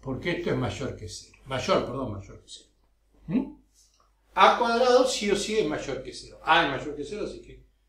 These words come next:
uno sobre A cuadrado también. Quiere decir que si yo resuelvo esto y llevo este valor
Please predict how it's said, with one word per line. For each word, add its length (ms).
uno 260
sobre 260
A 80
cuadrado 320
también. 320
Quiere 280
decir 340
que 440
si 240
yo 180
resuelvo 480
esto 180
y 60
llevo 220
este 180
valor 560